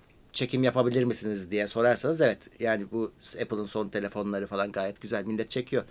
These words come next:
yurt dışında. Ee, ama artistik yapma kısmında biraz işte fark eder. Bizim, e, İsmail'in yaptığı birkaç numara var. Te-, kamerayla işte alan derinliğiyle oynuyor vesaire. Onlar da biraz anlaşılırdı ama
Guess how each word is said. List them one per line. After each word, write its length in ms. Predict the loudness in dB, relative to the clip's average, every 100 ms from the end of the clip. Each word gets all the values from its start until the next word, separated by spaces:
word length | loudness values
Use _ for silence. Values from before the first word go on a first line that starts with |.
| -12 -10
yurt 160 | -10 -8
dışında. 400 | -8 -6 -6 -8 -16 -20 -20 -20 -20 -20 -16 -8
Ee, 400 | -6 -4 -4 -6 -10 -20 -6
ama 300 | 4 6 4 2 6
artistik 560 | 6 8 6 6 8
yapma 280 | 8 8 2
kısmında 440 | -2 0 2 4 6
biraz 220 | 6 4
işte 200 | -2 0
fark 260 | 0 0
eder. 480 | 0 0 -2 -8 -12 -20 -16
Bizim, 240 | -10 -10 -10 -6
e, 320 | -2 0 -2 -6 -18 -14
İsmail'in 500 | -6 0 2 2 2
yaptığı 520 | 0 -2 0 2 2 0 -12 -20 -4
birkaç 280 | -2 0
numara 300 | 0 2 2
var. 200 | 2 -2 -10 -20 -20 -20 -20 -20 -20 -16
Te-, 80 | -6
kamerayla 500 | -2 0 2 0 0
işte 160 | 0 0
alan 280 | 2 2 0
derinliğiyle 500 | -2 -2 -2 2 2
oynuyor 340 | 2 0 -2
vesaire. 540 | 0 0 2 0 -2 -4 -2
Onlar 360 | 0 2 2
da 100 | 2
biraz 260 | 2 2 0
anlaşılırdı 800 | -2 -2 -2 -2 -2 0 -2 0
ama 300 | 2 2